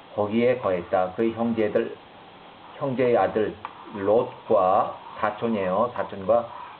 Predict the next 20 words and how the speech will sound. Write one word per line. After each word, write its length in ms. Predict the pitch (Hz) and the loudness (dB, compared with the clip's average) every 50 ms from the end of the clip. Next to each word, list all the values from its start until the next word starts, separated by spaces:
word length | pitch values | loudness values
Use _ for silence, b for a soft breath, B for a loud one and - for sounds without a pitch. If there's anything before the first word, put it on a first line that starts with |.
| B - | B -2
그에게 240 | 113 113 120 123 127 | 0 2 2 2 0
속한 380 | - - - - 135 123 107 | -2 -2 -4 -2 -2 -2 0
모든 380 | 92 92 101 113 117 123 117 113 | 2 2 4 4 2 2 0 0
자들이 360 | 117 104 98 90 98 123 127 | 0 0 -2 -2 -4 -6 -6
그와 240 | - - 104 104 98 | -4 0 2 2 2
함께했다. 500 | 95 90 90 92 87 85 - - 82 78 80 - - - - B B B B B B - | 0 -2 -6 -8 -8 -6 -2 -2 -2 -2 -4 -12 -16 -20 -20 B B B B B B -2
결국 460 | - 165 185 196 233 233 - - - - - 113 | 2 2 2 4 4 2 2 0 -4 -12 -10 -6
롯이 600 | 110 117 127 143 160 175 170 170 170 165 - 220 | 0 2 4 4 6 4 4 2 2 2 2 2
오빠고 560 | 175 - - - - 143 139 143 175 170 117 | 2 0 0 0 2 2 2 2 2 2 2
여동생이 600 | 107 120 - 156 165 156 139 139 135 147 170 - | 2 2 2 2 0 -2 -2 -4 -4 -4 -4 -4
사례예요. 800 | - - 98 98 104 107 104 95 90 87 90 98 135 165 185 - - - - - - - - - - - - - - - - - - - 113 | -2 -2 -2 0 2 4 4 4 6 6 4 4 2 0 -2 -8 -14 -20 -20 -20 -20 -20 -20 -20 -20 -20 -20 -20 -20 -20 -20 -20 -10 -4 0
롯의 580 | 120 135 147 143 - 170 170 170 165 - - 123 | 2 2 2 2 2 2 2 4 4 2 0 2
여동생이 840 | 117 120 123 120 127 123 123 123 120 117 - 120 117 123 156 170 - | 2 4 4 4 2 2 0 0 -2 -4 -4 -4 -2 -2 -4 -6 -6
사례. 420 | - 117 107 104 98 90 82 80 - - - - - - - - - - - - - - - - - - - - - - | -4 -2 -2 0 0 -2 -4 -8 -10 -16 -20 -20 -20 -20 -20 -20 -20 -20 -20 -20 -20 -20 -20 -20 -20 -20 -20 -12 -6 -2
자, 160 | 98 85 80 - - - - - - - - - - | -2 -2 -2 -4 -12 -18 -20 -20 -20 -20 -12 -2 2
야훼께서 540 | 107 117 131 147 156 147 - 147 143 143 147 | 4 6 6 6 6 4 4 2 0 0 0
다시 360 | - 113 110 107 - 131 135 | 0 -2 -2 0 0 0 0
아브라함에게 640 | - - 104 104 - 127 117 110 104 107 104 104 104 101 | 2 2 2 2 2 4 2 2 2 2 0 -2 0 0
나타나사 840 | 95 95 98 98 104 98 98 95 92 92 104 92 87 92 107 123 | 0 0 -2 -2 -4 -4 -4 -4 -4 -2 0 0 2 2 0 2
말씀하시되 1080 | 98 98 98 - - 98 95 95 92 - - - 90 87 85 87 98 110 135 147 - | 0 0 0 -2 -6 -6 -6 -6 -6 -6 -4 -2 0 2 2 4 4 4 4 2 0